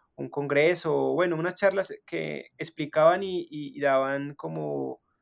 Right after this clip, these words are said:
como a entender o mostraban el mundo del fanzine, o qué era un fanzine y demás. Entonces yo fui a estas conferencias, y, a esta conferencia, perdón, y, mm, nada, como que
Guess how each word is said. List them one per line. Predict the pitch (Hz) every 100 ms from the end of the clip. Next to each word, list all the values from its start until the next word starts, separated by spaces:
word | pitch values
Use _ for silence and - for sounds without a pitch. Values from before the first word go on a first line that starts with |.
| _ _
como | - 143 139
a | 135
entender | 135 131 127 135 160 185
o | 156 139 131
mostraban | 135 135 - 139 139
el | 156
mundo | 160 139 127
del | 131 135
fanzine, | 143 143 220 135
o | 135
qué | 139
era | 135
un | 139
fanzine | 147 139 185 139
y |
demás. | 131 147 143 - _ _ _ _
Entonces | - 165 180
yo | 185
fui | 180 208
a | 196
estas | 202 190
conferencias, | 202 196 202 202 190 196 202 _ _ _ _ _
y, | 190 190
a | 160
esta | 165
conferencia, | 160 165 160 147 147
perdón, | 147 151 165 -
y, | 196 226 -
mm, | 156 147 139 131 127 _ - - 151
nada, | 139 123
como | - 127 123
que | 131 120 120 117